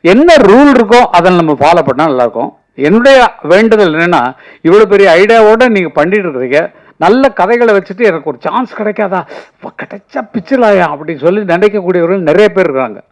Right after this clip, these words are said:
அவங்கள யூஸ் பண்ணி நீங்க படத்தை ஆரம்பிங்க. அதுல காசு சேர்த்துக்குங்க. அதுக்கப்புறம் நீங்க வெளியே, ஏன்னா உங்க பாட்டே வந்தது, "விட்பா, விட்பா, விட மாட்டோம்னு" வந்தது ஃபர்ஸ்ட் வேர்டு. ஆ,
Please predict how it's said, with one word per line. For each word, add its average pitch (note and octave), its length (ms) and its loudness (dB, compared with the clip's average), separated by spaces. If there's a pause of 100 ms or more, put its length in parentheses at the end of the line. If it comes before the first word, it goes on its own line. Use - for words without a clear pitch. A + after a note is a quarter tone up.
(100)
அவங்கள F#3+ 380 -2
யூஸ் F#3 260 0
பண்ணி G3+ 200 -2
நீங்க A3 180 -6
படத்தை D3+ 360 -2
ஆரம்பிங்க. C#3+ 500 -2 (580)
அதுல E3+ 360 0
காசு F3+ 500 -2
சேர்த்துக்குங்க. D3 520 -2 (300)
அதுக்கப்புறம் E3+ 500 -2
நீங்க D3 180 -4
வெளியே, C#3+ 460 0
ஏன்னா A#3 280 4 (1080)
உங்க E3+ 200 -2
பாட்டே G3+ 380 2
வந்தது, E3 260 2
"விட்பா, E3 320 -2
விட்பா, E3+ 560 2
விட D#3 180 2
மாட்டோம்னு" D3+ 440 0
வந்தது G#2+ 380 -14 (220)
ஃபர்ஸ்ட் - 300 -6 (140)
வேர்டு. B2+ 260 -4 (880)
ஆ, A2+ 380 -6